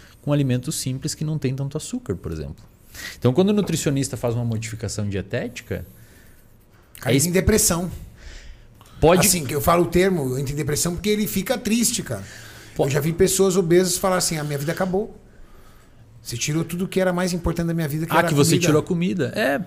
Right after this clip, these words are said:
Speaker 1: você é a única fonte de
Speaker 2: E você tá
Speaker 1: reforço.
Speaker 2: dando comida pro cara. Eu tive um, um projeto, o Maurício lembra, né, Maurício?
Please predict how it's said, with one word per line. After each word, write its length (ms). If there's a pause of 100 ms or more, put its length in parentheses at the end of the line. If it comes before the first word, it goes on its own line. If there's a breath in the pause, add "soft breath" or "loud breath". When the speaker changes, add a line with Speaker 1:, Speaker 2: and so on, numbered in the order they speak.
(140)
Speaker 1:
você 220
é 80
a 60
única 240
fonte 280
de 60
Speaker 2:
E 40
você 280
tá 120
Speaker 1:
reforço. 200
Speaker 2:
dando 100
comida 220
pro 140
cara. 340
Eu 140
tive 240
um, 260
um 60
projeto, 500
o 60
Maurício 440
lembra, 400
né, 60
Maurício? 340